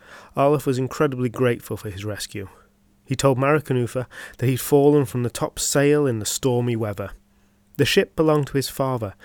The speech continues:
and had been heading to the busy trading port of Penzance, which was thankfully the nearest town to the castle.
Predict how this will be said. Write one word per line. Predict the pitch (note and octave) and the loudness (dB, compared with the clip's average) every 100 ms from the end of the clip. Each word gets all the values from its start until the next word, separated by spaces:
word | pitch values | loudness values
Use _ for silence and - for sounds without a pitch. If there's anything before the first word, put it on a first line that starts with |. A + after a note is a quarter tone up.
| - - - _ - | -20 -20 -20 _ -4
and | A#2+ | -4
had | G#2+ | -2
been | B2+ | -4
heading | G#2+ D3 D3+ C#3+ | -2 -2 0 -2
to | A2+ | -4
the | G#2+ | -2
busy | C#3+ C3+ D#3 | 0 0 -4
trading | - C#3+ C3+ C3+ B2+ | -4 -2 0 0 -4
port | B2+ B2 - | -2 -2 -4
of | A#2 | -8
Penzance, | - B2+ A#2+ C3+ C3 - - - _ _ | -4 -4 -2 -2 -4 -6 -10 -12 _ _
which | C3 - | -4 -4
was | A#2+ - | -6 -2
thankfully | D#3+ E3 - A2 | -2 -2 -6 -6
the | G#2+ | -4
nearest | A#2+ B2+ A#2+ - | -2 -2 -2 -4
town | - A#2+ A2+ | -6 -4 -6
to | G#2+ | -8
the | A2 | -8
castle. | D3+ - G#2 | -6 -6 -8